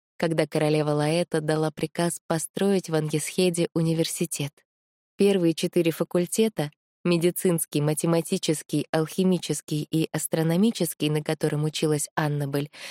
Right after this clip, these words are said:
были построены при ней, а уже её сын, Карл Пятый, приказал построить мост.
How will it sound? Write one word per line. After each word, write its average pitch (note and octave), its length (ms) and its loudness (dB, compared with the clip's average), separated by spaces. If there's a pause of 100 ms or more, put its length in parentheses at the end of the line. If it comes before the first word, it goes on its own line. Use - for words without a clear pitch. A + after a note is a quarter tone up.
(120)
были B3 200 2
построены F3 600 2
при A3+ 220 2
ней, D3+ 300 2 (340)
а D#3 120 2
уже D#3+ 200 2
её D3+ 260 4
сын, A3+ 360 0 (180)
Карл D#3+ 340 0
Пятый, D3 440 -2 (240)
приказал F#3 440 0
построить D#3 540 -2
мост. C#3+ 300 -6